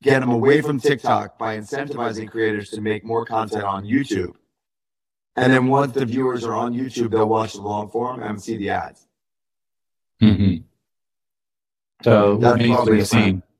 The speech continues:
Speaker 2: But,
Speaker 1: Yeah.
Speaker 2: uh, and how about Instagram? Do you, um,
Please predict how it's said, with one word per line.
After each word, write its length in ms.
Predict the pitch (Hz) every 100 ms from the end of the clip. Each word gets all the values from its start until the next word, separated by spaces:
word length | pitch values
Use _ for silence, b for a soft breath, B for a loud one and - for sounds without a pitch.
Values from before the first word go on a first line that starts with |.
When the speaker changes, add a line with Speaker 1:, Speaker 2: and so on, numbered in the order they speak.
| _ _ _ _ _
Speaker 2:
But, 260 | - 196 92
Speaker 1:
Yeah. 80 | 101
Speaker 2:
uh, 220 | 98 95 - _ b b -
and 120 | 135
how 120 | 139
about 220 | 143 139 131
Instagram? 720 | 127 127 - 113 104 95 98 _ _ 120
Do 140 | 107
you, 400 | 107 107 107 107
um, 460 | 104 101 95 92